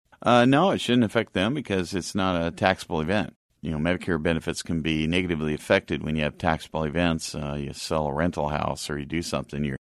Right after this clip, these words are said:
income goes way up on your tax return, and then, uh, the next year your, your Medicare premiums go way up too. And so that, that can happen, but,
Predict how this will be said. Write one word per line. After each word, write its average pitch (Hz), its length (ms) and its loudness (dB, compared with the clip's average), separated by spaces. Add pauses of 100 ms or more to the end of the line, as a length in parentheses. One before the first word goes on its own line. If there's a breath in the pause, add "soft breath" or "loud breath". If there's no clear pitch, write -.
(140)
income 90 360 4
goes 80 240 2
way 82 180 4
up - 160 2
on 73 80 -2
your 67 120 -4
tax 90 320 -2
return, 76 360 -4 (240)
and 80 220 0
then, 78 380 4
uh, 73 280 -2
the 76 140 -2
next 82 300 -2
year 73 260 -2
your, 69 380 -4
your 76 240 -2
Medicare 85 520 0
premiums 73 440 0
go 80 120 -6
way 76 300 -4
up 73 160 -2
too. 127 340 2 (220)
And 87 240 2
so 82 540 4
that, 85 240 4
that 82 160 0
can 82 100 -2
happen, 90 440 4
but, 76 180 2